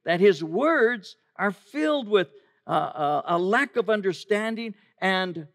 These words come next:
a lack of compassion. A lack of compassion. One of the scriptures that, that I have in my heart that, that reminds me of the God that we serve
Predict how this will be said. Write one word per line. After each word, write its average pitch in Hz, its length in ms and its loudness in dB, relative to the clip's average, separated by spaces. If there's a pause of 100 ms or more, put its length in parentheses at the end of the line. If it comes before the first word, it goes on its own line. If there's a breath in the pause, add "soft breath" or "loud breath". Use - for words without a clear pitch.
a 160 120 4
lack 202 480 0
of 190 180 -2
compassion. 135 920 -8 (1300)
A 113 80 -10
lack 170 300 -4
of 156 120 -12
compassion. 120 640 -10 (1080)
One 139 180 -6
of 160 120 -4
the 127 240 2
scriptures 143 580 -8
that, 120 300 -6 (500)
that 123 160 -10
I 127 220 -2
have 120 260 -6
in 110 100 -10
my 110 200 -12
heart 117 380 -8
that, 110 240 -10 (2750)
that 131 100 -8
reminds 151 520 0
me 131 80 -8
of 117 120 -8
the 123 80 -8
God 120 300 -6
that 110 140 -10
we 113 140 -10
serve 113 420 -6